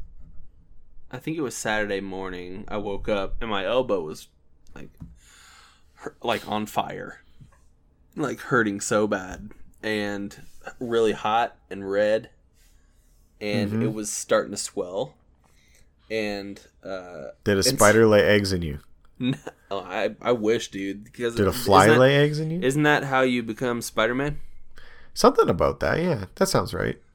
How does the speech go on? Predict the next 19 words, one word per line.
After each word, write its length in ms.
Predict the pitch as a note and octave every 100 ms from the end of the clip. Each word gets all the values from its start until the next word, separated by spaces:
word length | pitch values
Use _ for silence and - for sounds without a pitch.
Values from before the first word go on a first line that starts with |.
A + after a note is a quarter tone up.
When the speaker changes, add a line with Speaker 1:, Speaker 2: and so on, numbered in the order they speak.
| _
Speaker 1:
Spider 440 | - - A2+ A2+
lays 240 | A2 A2 A2
eggs 280 | G#2 G#2
inside 280 | G#2 G#2 G#2+
of 60 | G#2
you 40 | G#2 G#2
Speaker 2:
Spiders 80 |
Speaker 1:
and 80 | G2+
Speaker 2:
and 80 | G2+
a 20 |
Speaker 1:
then 60 | F#2+
Speaker 2:
man 440 | F#2+ G2 G2+ G2+ G2+
makes 200 | G#2 -
Spider-Man. 540 | E3+ E3 G2 D#2 D2 - - -
Speaker 1:
Yeah, 420 | A2+ A2 G2+ G2 - _ _ -
I 100 | G#2
think 200 | G#2+ G2+
so. 280 | G2+ G2+ - _ - - _ -
Um, 680 | A2 A2 G2+ F#2+ F#2+ G#2